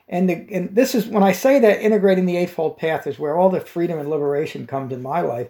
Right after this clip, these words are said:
it's because of that. Because right near, right now,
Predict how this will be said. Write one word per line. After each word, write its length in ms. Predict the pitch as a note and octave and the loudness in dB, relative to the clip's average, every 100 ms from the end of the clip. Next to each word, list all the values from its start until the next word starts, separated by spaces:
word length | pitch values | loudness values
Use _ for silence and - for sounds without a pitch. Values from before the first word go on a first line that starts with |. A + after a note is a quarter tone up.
| _ _ _ _ | _ _ _ _
it's 140 | F#3 - | -14 -4
because 340 | G3+ - G#3+ | -2 2 2
of 100 | F#3+ | 4
that. 380 | A#3 G#3 - _ _ - | 4 2 -2 _ _ -10
Because 400 | G3 F#3 F#3+ - - _ _ _ - | -8 -2 -2 -2 -20 _ _ _ -2
right 240 | A3+ B3 | 0 0
near, 320 | G#3+ A#3+ G#3 | 0 4 2
right 280 | F3 G#3+ A3 | 4 0 2
now, 540 | F#3 G#3 F#3 A#2+ A#2+ | 0 0 0 -4 -8